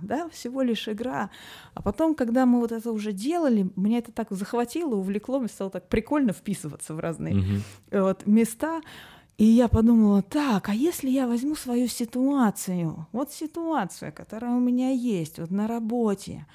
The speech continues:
Speaker 1: как бы я в неё вписалась вот сейчас?
Speaker 2: Мгм.
Speaker 1: Вот как выглядит это пространство моей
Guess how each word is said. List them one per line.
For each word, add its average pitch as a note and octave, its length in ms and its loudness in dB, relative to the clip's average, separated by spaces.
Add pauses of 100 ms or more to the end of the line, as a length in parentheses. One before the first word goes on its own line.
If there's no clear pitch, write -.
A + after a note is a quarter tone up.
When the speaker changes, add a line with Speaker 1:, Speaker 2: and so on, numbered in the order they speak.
(400)
Speaker 1:
как - 180 -10
бы D#4 100 0
я D4+ 120 6
в C4 60 2
неё C4+ 240 6
вписалась - 840 -4
вот - 120 -20
сейчас? - 640 -14
Speaker 2:
Мгм. F#2+ 260 -4
Speaker 1:
Вот G3 180 -8 (120)
как E4 280 -6
выглядит A3+ 600 -6
это G#3 180 -8
пространство G#3 840 -8
моей G3 840 0